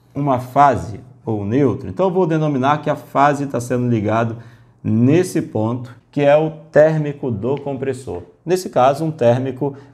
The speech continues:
bimetálico, que se abrir o contato, esquentar demais, ele não vai passar a corrente elétrica desse ponto para este que tá interligado ao pino comum do compressor. E a outra fase, ou então o neutro do circuito,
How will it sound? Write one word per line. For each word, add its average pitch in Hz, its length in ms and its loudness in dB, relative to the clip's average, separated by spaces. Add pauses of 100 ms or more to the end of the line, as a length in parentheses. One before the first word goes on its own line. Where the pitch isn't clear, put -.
bimetálico, 113 880 -2 (260)
que - 60 -18
se 226 180 2
abrir 151 360 4
o 147 80 -2
contato, 156 540 0
esquentar 139 440 -4
demais, 131 400 -2
ele 135 140 -4
não 170 280 -2
vai 165 140 2
passar 131 680 0 (240)
a 104 200 2
corrente 143 520 0
elétrica 107 420 -2
desse 165 460 0
ponto 127 500 -2 (160)
para 127 340 2
este 113 420 0
que 139 100 -10
tá 123 160 -4
interligado 127 640 -2
ao 127 100 0
pino 139 340 -4
comum 123 380 -2
do 120 100 0
compressor. 113 580 -6 (320)
E 190 140 6
a 214 60 8
outra 190 320 2
fase, 113 500 0 (120)
ou 160 180 2
então 131 540 0 (160)
o 120 100 -4
neutro 123 500 -2
do 120 120 -2
circuito, 120 600 -2